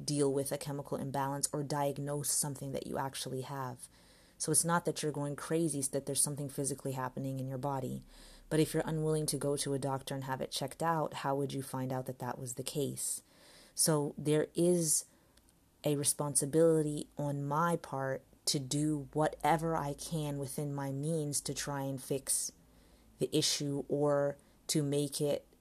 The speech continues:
rectify in the best way that I can, in any way that I humanly can. So this, this conflict where you'll find people who are in a difficult situation,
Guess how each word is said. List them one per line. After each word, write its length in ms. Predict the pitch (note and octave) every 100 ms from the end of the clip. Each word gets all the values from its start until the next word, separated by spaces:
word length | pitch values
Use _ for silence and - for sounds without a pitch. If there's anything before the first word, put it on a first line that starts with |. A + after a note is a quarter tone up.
| _ _ _ _ _ - -
rectify 560 | D#3 D#3 D3+ - C#3+
in 140 | - C#3+
the 60 |
best 240 | C3 C#3 -
way 140 | C#3
that 100 | C#3
I 100 | C3+
can, 400 | - C#3 C#3+ D3 -
in 120 | D3 -
any 200 | D3 D3+
way 180 | D3 C#3
that 120 | C#3
I 80 | C3+
humanly 720 | - D3+ C#3+ C#3 C3+ C3+ -
can. 420 | - D3 C3 B2+ B2 - _ _ - _ _ _ _ - - - - - -
So 580 | - D#3 D3 D3 D3 - - _ _ -
this, 420 | C#3+ F3 - - -
this 340 | D3 F3 -
conflict 880 | - - F3+ F3 - C#3 C#3 - -
where 320 | D#3 D3 D3 D3+
you'll 160 | D3+
find 300 | C#3+ D#3+ D#3
people 300 | D#3 D#3+ D3+
who 120 | D3 D3
are 100 | D3
in 140 | D#3
a 60 | D3+
difficult 420 | F3 F#3 F3 D#3+
situation, 880 | D3 D3 C#3+ C#3+ - C#3+ C#3+ C#3